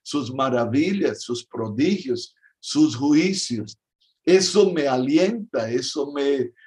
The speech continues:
revigora, eso me da ánimo. Y yo pregunto, ¿necesitamos de esas cosas en la vida? Claro que sí.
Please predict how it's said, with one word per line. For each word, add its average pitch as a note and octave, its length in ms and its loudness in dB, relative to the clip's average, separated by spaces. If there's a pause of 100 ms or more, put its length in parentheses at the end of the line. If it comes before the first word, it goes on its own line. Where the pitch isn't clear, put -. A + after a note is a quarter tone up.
revigora, C#3 920 2
eso C#3 520 -6
me C3+ 160 -4
da C3+ 500 0
ánimo. F3 1080 0 (600)
Y D3+ 360 -6 (260)
yo D#3+ 180 2
pregunto, C#3+ 560 2
¿necesitamos C#3+ 1000 -2
de A#2+ 160 0
esas A#2+ 340 -4
cosas C#3 520 -2
en A#2+ 120 0
la A2 120 -2
vida? D#3 400 -2 (360)
Claro A3 360 4
que C3 160 0
sí. G#2+ 340 -8